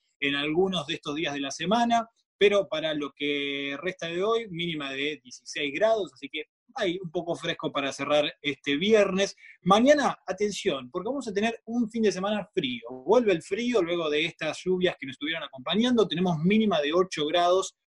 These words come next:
para la mañana del sábado, máximas de dieciséis. Van a rondar entre los ocho, diecisiete grados de máxima este fin de semana, lo mismo para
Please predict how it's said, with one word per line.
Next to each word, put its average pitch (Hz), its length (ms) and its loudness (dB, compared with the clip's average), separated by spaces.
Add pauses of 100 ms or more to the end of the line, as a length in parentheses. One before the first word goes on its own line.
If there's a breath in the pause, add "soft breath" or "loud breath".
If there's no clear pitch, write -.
(100)
para 143 160 0
la 139 80 -2
mañana 151 280 -2
del 147 120 0
sábado, 208 640 4 (220)
máximas 190 600 -6 (100)
de 131 140 -10
dieciséis. 127 800 -8 (120)
Van 226 200 2
a 220 60 4
rondar 202 340 0
entre 180 180 -6
los 170 200 -10
ocho, 214 340 -4
diecisiete 175 600 -4
grados 175 320 0
de 147 100 -4
máxima 175 580 -6
este 156 300 -8
fin 160 140 -10
de 156 80 -6
semana, 185 300 -2
lo 143 120 -4
mismo 151 280 -6
para 143 360 -2